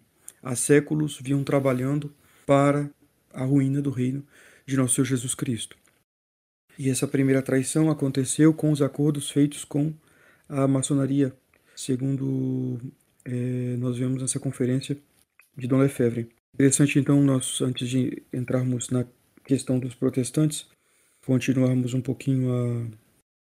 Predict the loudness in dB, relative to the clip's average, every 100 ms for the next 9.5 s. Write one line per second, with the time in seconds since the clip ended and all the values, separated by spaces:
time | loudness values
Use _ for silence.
0 | _ _ _ _ _ _ 0 2 2 6
1 | 4 4 0 0 0 0 -4 -8 -18 _
2 | _ -10 -4 -2 -2 -4 -6 -2 4 4
3 | 4 0 -10 _ _ _ _ _ 2 6
4 | 6 6 4 2 -4 -4 -2 -2 -4 -4
5 | -4 -4 -6 -12 -20 -20 _ -6 -4 -2
6 | -6 -6 -6 -4 0 0 2 0 -2 -4
7 | -4 -4 -4 -4 -4 -6 -10 -4 0 2
8 | 0 2 2 2 0 -8 -20 _ 2 2
9 | 6 6 6 2